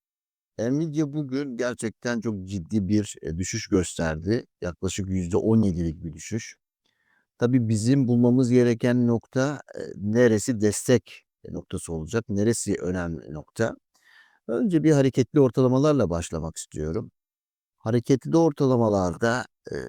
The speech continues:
gördüğümüz gibi iki yüz günlük ortalama, yani yüz yirmi dolarlar seviyesi kırılmışa benziyor. Altında kapanış yapmış. Bu iyi değil,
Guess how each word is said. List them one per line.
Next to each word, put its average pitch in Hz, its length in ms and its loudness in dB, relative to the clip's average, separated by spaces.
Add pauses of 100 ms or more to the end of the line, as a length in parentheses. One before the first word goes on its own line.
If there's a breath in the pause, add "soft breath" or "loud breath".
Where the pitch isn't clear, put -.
(140)
gördüğümüz 117 1080 -2
gibi 98 280 -2
iki 104 320 -4
yüz 117 160 2
günlük 101 300 0
ortalama, 101 680 0
yani 92 340 -2
yüz 98 260 0
yirmi 113 300 4
dolarlar 92 440 2
seviyesi 92 800 -4 (920)
kırılmışa 104 600 2
benziyor. 80 380 -4
Altında 90 300 -4
kapanış 95 460 -6
yapmış. - 440 -12 (500 soft breath)
Bu 143 260 2
iyi 120 380 4
değil, 95 280 0